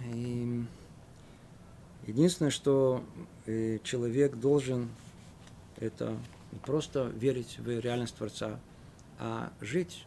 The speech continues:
настоящей религиозной жизнью. Если уже есть кипа, то до конца то, что обязывает его, это жизнь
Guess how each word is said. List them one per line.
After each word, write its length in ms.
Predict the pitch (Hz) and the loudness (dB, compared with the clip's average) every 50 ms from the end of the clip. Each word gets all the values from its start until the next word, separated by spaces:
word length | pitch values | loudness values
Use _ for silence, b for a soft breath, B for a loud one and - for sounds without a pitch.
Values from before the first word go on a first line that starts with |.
| - - | -12 -10
настоящей 600 | 117 - - - 127 127 139 143 139 - - 127 | -10 -8 -4 -2 0 2 2 0 0 -2 -4 -4
религиозной 460 | 123 131 135 147 151 151 151 156 156 | -4 -2 0 0 0 0 0 -2 -2
жизнью. 440 | 147 170 202 202 180 170 143 - - - 110 | -2 0 0 0 0 0 -2 -2 -4 -8 -10
Если 200 | 117 117 - 127 | -10 -8 -6 -6
уже 140 | 120 120 123 | -4 -4 -4
есть 140 | 123 - - | -4 -4 -4
кипа, 360 | - 139 - - - 233 - - - - - | -6 -4 -4 -4 -4 -4 -6 -10 -16 -16 -16
то 100 | 165 175 170 - - - - - - - - - - - - - - - - | -14 -14 -14 -16 -18 -20 -20 -20 -20 -20 -20 -20 -20 -20 -20 -18 -12 -8 8
до 80 | 127 | 12
конца 340 | - - - - - 160 - | 12 12 12 12 12 8 2
то, 140 | - - 131 | -2 -4 -6
что 160 | - - 127 | -6 -4 -6
обязывает 560 | 120 113 120 123 135 135 139 135 131 123 - | -4 -2 -2 -2 -2 -2 -2 -4 -4 -4 -4
его, 240 | 131 123 120 120 120 123 B B B B B B B B B - | -4 -4 -4 -4 -6 -8 B B B B B B B B B -14
это 180 | - - 120 | -10 -8 -6
жизнь 280 | 110 110 135 135 123 | -4 -2 -4 -4 -4